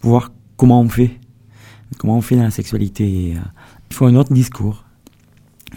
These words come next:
Est-ce que c'est les parents qui vont le faire ? Est-ce que, comment ils peuvent les parents faire s'ils sont démunis ? Mais il faut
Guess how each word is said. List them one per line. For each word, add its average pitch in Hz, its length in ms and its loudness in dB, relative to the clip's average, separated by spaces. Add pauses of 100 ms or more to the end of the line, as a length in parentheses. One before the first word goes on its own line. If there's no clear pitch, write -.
Est-ce - 140 -6
que - 80 -4
c'est 95 140 -6
les 87 80 -4
parents 95 180 -4
qui 95 60 -4
vont 95 60 -2
le 92 60 -4
faire ? 107 400 -2 (540)
Est-ce 101 240 -6
que, 95 420 -2
comment 110 200 0
ils 117 80 2
peuvent 107 280 0
les 107 120 -2
parents 98 340 -6
faire 104 360 -4
s'ils 110 160 -12
sont 95 260 -6 (120)
démunis ? 95 500 -2 (460)
Mais 107 220 0 (220)
il 110 140 -4
faut 127 380 0